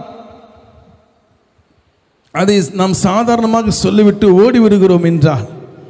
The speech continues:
யாராவது திரும்பி கேட்ட, "அது எப்படிங்க? அது எப்படி ஒரு மனுஷருடைய,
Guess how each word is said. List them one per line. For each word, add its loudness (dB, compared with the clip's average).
யாராவது -2
திரும்பி 2
கேட்ட, -2
"அது 0
எப்படிங்க? 0
அது 0
எப்படி 0
ஒரு 2
மனுஷருடைய, 0